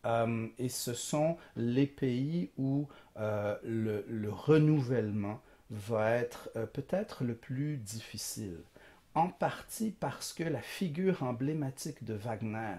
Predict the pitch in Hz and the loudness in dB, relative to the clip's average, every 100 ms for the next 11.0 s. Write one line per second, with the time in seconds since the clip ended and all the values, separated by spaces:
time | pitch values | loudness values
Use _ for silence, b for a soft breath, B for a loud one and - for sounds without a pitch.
0 | 95 - 120 - 135 135 - 107 - 160 | -10 -8 -8 -4 -2 -2 -6 -10 -8 -4
1 | 151 117 131 - - B B - 117 - | -2 -2 -2 -6 -12 B B -4 -4 -4
2 | - 180 175 165 160 110 120 170 180 - | 2 4 4 2 0 0 2 2 2 -2
3 | 127 - 143 143 110 B B B B B | -6 -6 -4 -4 -4 B B B B B
4 | 135 143 135 131 135 131 117 104 95 92 | 0 2 2 2 2 2 0 -2 -4 -6
5 | - 147 151 - - B B - 120 120 | -8 -8 -6 -8 -12 B B -6 -4 0
6 | 127 123 117 139 156 120 113 110 104 131 | 0 0 0 0 0 -2 -2 -4 -2 0
7 | 117 123 113 110 - 143 113 110 - 104 | 0 -2 -4 -6 -2 -2 -2 -6 -6 -4
8 | 120 120 95 92 - 87 B B 95 117 | -2 -2 -4 -6 -8 -10 B B -2 2
9 | 127 107 123 123 104 92 101 101 107 101 | 2 2 2 2 2 -2 -4 -4 -2 -2
10 | 101 113 104 98 95 101 87 95 104 | -2 -2 -2 -2 -4 -4 -8 -6 -6